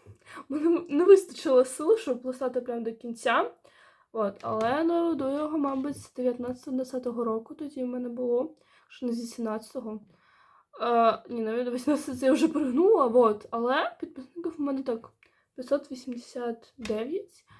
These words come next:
Якщо не помиляюсь, коли його перестали вести, перестала його вести в двадцять першому році. Е,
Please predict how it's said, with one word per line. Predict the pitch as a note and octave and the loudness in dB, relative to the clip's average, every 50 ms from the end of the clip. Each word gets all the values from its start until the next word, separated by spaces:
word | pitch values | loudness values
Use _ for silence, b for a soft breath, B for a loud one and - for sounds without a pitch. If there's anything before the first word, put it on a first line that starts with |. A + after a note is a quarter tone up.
| b b b b b b | b b b b b b
Якщо | - - - D#4+ | -12 -4 0 0
не | D#4 D#4 | 0 0
помиляюсь, | D#4 C#4+ C4 C4+ C#4+ E4 G#4 A#4 A4+ - | 0 -2 0 0 2 2 0 0 -2 -6
коли | _ - C4+ C#4+ D4 | _ -8 -6 -4 -2
його | D4 C#4 A#3+ B3+ C#4 C4 | -2 -2 -2 -2 -4 -4
перестали | C4 - C4 C4 - C4+ C4 B3 | -4 -6 -8 -4 -2 0 2 2
вести, | A#3 B3 B3 - - C#4+ D4+ F#4 G4 | 2 0 -6 -6 -8 -4 -4 -4 -4
перестала | G4 - - B3+ B3+ - C4+ B3+ | -4 -6 -10 -10 -6 -2 -2 -2
його | B3 A#3+ B3 | 0 0 -2
вести | A#3+ B3 B3 - C4+ | -4 -4 -6 -4 -6
в | B3+ | -4
двадцять | G#3+ A#3 A3+ A3+ - _ | -2 -4 -4 -4 -6 _
першому | - A3+ - - A#3+ A3+ G#3+ | -12 -12 -10 -6 -4 -4 -2
році. | A3 A3+ D4 D#4+ - - A4+ | 0 -2 -2 -2 -4 -6 -6
Е, | A#4+ | -6